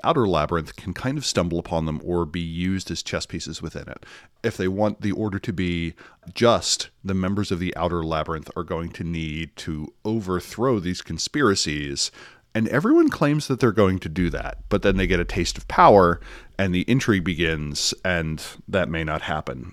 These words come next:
We kind of get the idea that the idealistic, unless they watch their backs, are very quickly taken down or sent on missions that will never go anywhere. We get a bunch of dilemmas. This is another section where literally any formatting would have been great,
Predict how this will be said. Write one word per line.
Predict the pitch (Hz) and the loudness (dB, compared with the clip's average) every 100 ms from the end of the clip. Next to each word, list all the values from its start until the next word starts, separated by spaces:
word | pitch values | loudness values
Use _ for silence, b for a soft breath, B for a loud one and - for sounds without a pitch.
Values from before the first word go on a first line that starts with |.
| - | -2
We | 113 | 0
kind | - 95 | 2 2
of | |
get | 95 | 2
the | 98 85 | 2 2
idea | 85 85 82 | 2 2 0
that | 76 82 | -4 -6
the | 90 85 | -6 -4
idealistic, | 85 87 82 78 73 101 90 - | -4 -2 -2 -4 -4 -4 -4 -2
unless | 85 82 - | -2 -2 -2
they | 80 | 0
watch | 80 82 - | 0 0 -2
their | |
backs, | 76 78 - - | -2 -2 -4 -6
are | |
very | 76 76 80 | -4 -6 -6
quickly | 92 - 82 | -10 -8 -8
taken | - 85 87 82 | -6 -8 -6 -4
down | 80 82 | -2 -2
or | 78 | -2
sent | - 85 78 | -2 -2 -2
on | 78 | -4
missions | 78 - 73 - | -4 -6 -8 -4
that | 87 | -4
will | 78 | -4
never | 76 71 73 | -6 -8 -6
go | 76 69 | -4 -4
anywhere. | 69 64 69 - B B B B B - | -6 -8 -8 -10 B B B B B 2
We | 113 | 4
get | 101 131 - | 8 6 6
a | |
bunch | - 101 - | 4 4 4
of | 101 82 | 2 4
dilemmas. | 82 80 90 147 151 | 2 2 2 2 -2
This | - 104 107 | 0 2 2
is | 95 | 2
another | 87 82 110 | 2 2 4
section | 123 - 135 107 | 2 4 4 6
where | 95 | 4
literally | 82 87 92 87 78 | 4 4 4 4 2
any | 82 | 0
formatting | 87 87 82 80 85 85 | 0 0 2 2 2 0
would | 82 | -2
have | 76 | -2
been | 76 | -6
great, | 76 76 120 | -2 0 0